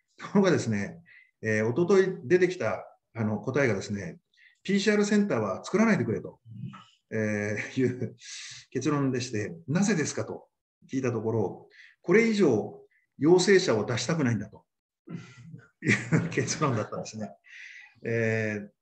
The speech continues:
まあ、他の株だったら、まあ、それもありかなというところだったんですが、ことデルタ株に関してはそれも通用しないです。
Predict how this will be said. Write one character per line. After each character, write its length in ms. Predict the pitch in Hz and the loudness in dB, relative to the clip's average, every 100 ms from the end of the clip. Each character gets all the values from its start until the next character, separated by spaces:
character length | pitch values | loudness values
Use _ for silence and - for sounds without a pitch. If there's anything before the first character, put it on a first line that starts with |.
| _ _ _ | _ _ _
ま 140 | 170 151 | -2 0
あ、 280 | 131 - - _ _ | 0 -8 -20 _ _
他 240 | - 180 247 | -2 2 4
の 80 | 247 | 4
株 220 | 247 254 | 4 4
だ 80 | 240 | 2
っ 120 | - | 2
た 100 | 175 | 2
ら、 240 | 160 139 | 2 2
ま 100 | 131 | -4
あ、 40 | 131 | -8
そ 180 | - | -8
れ 100 | 147 | -6
も 300 | 139 127 123 | -4 -4 -2
あ 40 | 156 | -2
り 100 | 196 | -2
か 120 | 190 | -2
な 100 | 180 | -2
と 140 | 165 | 0
い 100 | 156 | 0
う 80 | 151 | 0
と 80 | 147 | -2
こ 120 | 135 | -4
ろ 60 | 131 | -2
だ 120 | 135 | -4
っ 60 | 135 | -6
た 80 | 123 | -6
ん 60 | |
で 80 | 107 | -6
す 100 | - | -6
が、 160 | 113 101 | -10 -8
こ 180 | - | -6
と 400 | 170 233 - - - _ - | 2 4 4 -2 -16 _ -2
デ 100 | 160 | 2
ル 100 | 202 | 2
タ 100 | 220 | 2
株 180 | 220 170 | 0 0
に 100 | 131 | -2
関 200 | 127 120 | -2 -2
し 60 | |
て 40 | 101 | -4
は 60 | |
そ 100 | - | -4
れ 80 | 160 | -2
も 120 | 120 | -2
通 220 | - 214 | -4 -2
用 120 | 226 226 | 0 2
し 100 | 208 | 2
な 60 | |
い 60 | 165 | 2
で 100 | 208 | -2
す。 240 | - _ | -6 _